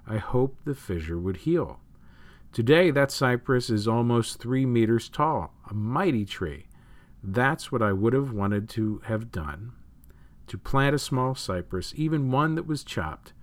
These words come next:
that will grow into a large tree." And next from the Times of Israel, "Minister,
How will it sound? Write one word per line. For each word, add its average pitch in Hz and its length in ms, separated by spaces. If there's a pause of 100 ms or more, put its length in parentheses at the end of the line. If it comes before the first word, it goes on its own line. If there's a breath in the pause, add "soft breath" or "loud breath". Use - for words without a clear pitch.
(280 soft breath)
that 107 100
will 110 140
grow 117 480
into 110 440
a - 20
large 80 460
tree." - 360 (1700 soft breath)
And 143 280
next 185 240
from 131 180
the 120 80
Times 120 320
of 117 80
Israel, 151 320
"Minister, 151 640